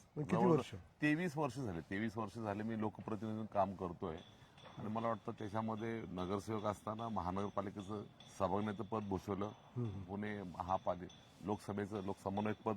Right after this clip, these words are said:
Speaker 2: मी भूषवलं.
Speaker 1: हं, हं.
Speaker 2: त्यानंतर विविध विकास कामं, विविध नेत्यांबरोबर,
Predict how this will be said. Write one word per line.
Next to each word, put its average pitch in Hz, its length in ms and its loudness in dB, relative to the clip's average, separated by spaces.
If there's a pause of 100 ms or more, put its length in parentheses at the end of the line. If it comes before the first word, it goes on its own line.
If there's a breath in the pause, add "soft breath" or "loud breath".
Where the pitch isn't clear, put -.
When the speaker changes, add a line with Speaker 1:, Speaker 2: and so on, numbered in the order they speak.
Speaker 2:
मी 107 140 0
भूषवलं. 95 440 2
Speaker 1:
हं, 107 260 -6
हं. 98 160 -4 (200)
Speaker 2:
त्यानंतर 107 640 0 (340)
विविध 120 240 4
विकास 113 380 4
कामं, 101 460 0
विविध 104 240 0
नेत्यांबरोबर, 101 840 2